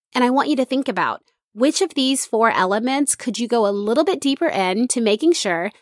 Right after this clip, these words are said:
that this read aloud time is doing the maximum that it can be able to do for this block of time with your students. So to recap the four best practice tips, it is going to be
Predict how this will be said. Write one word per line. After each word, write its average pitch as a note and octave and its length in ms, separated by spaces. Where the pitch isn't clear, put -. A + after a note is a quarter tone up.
that A3+ 160
this B3 160
read C#4 120
aloud F4+ 280
time F#3+ 420
is A3 260
doing C4+ 460
the A#3 180
maximum A#3+ 840
that F#3+ 140
it F#3+ 80
can G#3+ 120
be G3 100
able F#3+ 140
to G3 80
do F3 400
for B3+ 200
this B3+ 180
block F#3+ 380
of A#3 140
time E3+ 500
with F#3 160
your E3+ 80
students. - 640
So B3 240
to A#3 180
recap C#4+ 560
the A#3 80
four G#3 400
best F#3+ 360
practice - 420
tips, - 420
it A#3 160
is A#3+ 160
going G#3 300
to G3+ 140
be F#3 460